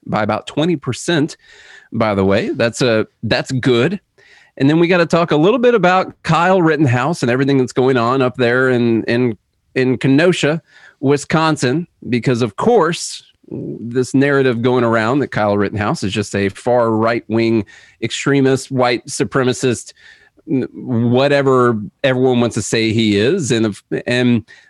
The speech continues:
people on the right are hailing him as a hero, and people on the left are saying that he's a murderer. And, and of course, they're all just being helped along on this by Trump, who has came out in partial defense of Rittenhouse. So, of course,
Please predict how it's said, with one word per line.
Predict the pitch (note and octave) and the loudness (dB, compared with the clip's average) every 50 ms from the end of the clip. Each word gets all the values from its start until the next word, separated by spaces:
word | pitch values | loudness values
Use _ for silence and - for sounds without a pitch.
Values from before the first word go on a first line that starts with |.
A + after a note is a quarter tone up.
| _ - - B2 | _ -20 -10 -4
people | - D#3+ D#3 C#3 D3 D3 | -2 -2 0 0 0 0
on | C#3 C#3 C3+ | 2 2 2
the | C3 | 2
right | A#2+ A#2+ A#2 A#2+ C#3 C3+ - | 2 2 0 0 0 -2 -2
are | C3 A2+ | -2 -2
hailing | G#2+ A#2+ A#2+ B2 B2 A#2+ A#2 | 0 0 0 0 0 0 0
him | A#2+ A#2 | 0 0
as | A#2+ G#2+ G#2 | 0 0 -2
a | G#2+ | -2
hero, | F#2+ G#2 G2+ F#2+ F#2+ G2 G#2+ D#3+ G3+ | -2 0 0 2 2 2 0 0 0
and | F3 B2 | 0 0
people | - - - - A2+ | -2 -2 0 0 0
on | A2 A2 | 0 0
the | G#2+ | 0
left | G#2+ A2 A2 C#3 D#3 - B2+ | 0 0 0 -2 -2 -2 -2
are | A2+ G#2+ | -2 -2
saying | G#2 - A2 A2 A2+ A2+ | -2 -2 -2 -2 0 0
that | G#2+ G2+ | 0 0
he's | A2+ A#2 A2 G#2 | 0 0 0 0
a | G#2 | 0
murderer. | G2+ G2 G2+ G#2 A2 C3 F3 G3 F#3 | 0 0 0 0 0 0 0 2 2
And, | C#3+ B2 B2 A2+ - - - - - - - _ - | 2 2 0 -2 -4 -10 -18 -20 -20 -20 -20 _ -6
and | - C3 C3+ C3+ C3 C#3 C#3 C3 - - _ _ _ _ - | -2 0 2 2 2 2 2 0 -2 -8 _ _ _ _ -2
of | D#3+ C#3+ - | -2 0 0
course, | - G3+ A3 G#3 F#3 - - | 2 2 2 2 0 0 0
they're | E3+ E3 E3+ | 0 2 2
all | E3+ E3 E3 | 4 2 2
just | D3 C3+ D3+ C3 - | 2 0 -2 0 0
being | E3 D#3+ D3+ C#3+ B2 | 0 2 2 2 2
helped | G#2+ D3+ D#3 D3 - | 2 0 0 0 0
along | C#3+ C3+ C3 C#3 C#3+ C#3 C3+ B2+ A#2 | 2 2 4 4 2 2 2 2 0
on | A#2 A#2 A#2 | 0 2 2
this | A2 A2+ A2+ - - | 0 0 -2 -4 -8
by | D3 B2+ A#2 C3+ B2 B2+ B2+ B2 A#2 A2 | -12 -4 -2 0 0 0 0 0 -2 -2
Trump, | G2 - - - E3+ E3+ A#2+ F2+ E2+ - - | -4 -6 -4 -2 -2 0 0 -2 -6 -10 -10
who | - A#2 G#2 G#2 | -6 -2 0 0
has | G2+ G2 F2 - | 0 -2 -4 -6
came | - A#2+ A2+ A2+ A2 | -4 -2 0 0 0
out | G#2+ G#2+ G#2+ A2 G#2+ - - | 0 -2 -2 -2 -4 -4 -4
in | G#2+ G#2 G#2 G#2 G#2 G2+ G2 - _ _ _ _ _ | -2 0 0 0 0 0 -2 -4 _ _ _ _ _
partial | - - A#3 A3+ - - A#2+ G#2 | -6 -4 -4 -2 -2 -2 -2 -2
defense | F#2+ F#2 E2+ - F#2+ F#2 F#2 F2 - G2 | -2 -4 -4 -4 -4 -4 -4 -4 -4 -4
of | F#2+ F2+ | -4 -2
Rittenhouse. | F#2+ F2+ D2 E2+ F2+ D#2+ E2+ F2+ F2 A2 C#3+ - | -4 -4 -4 -6 -8 -8 -6 -4 -4 -4 -4 -4
So, | - C#3 A#2+ A#2 - - - - - - - - - _ _ _ _ - | -2 -2 -2 -2 -2 -6 -14 -20 -20 -20 -20 -20 -20 _ _ _ _ -4
of | - C3 - | -4 -4 0
course, | - F#3+ G3 F#3 D#3 E3+ - - - - - | 0 2 2 2 2 0 -4 -8 -10 -12 -12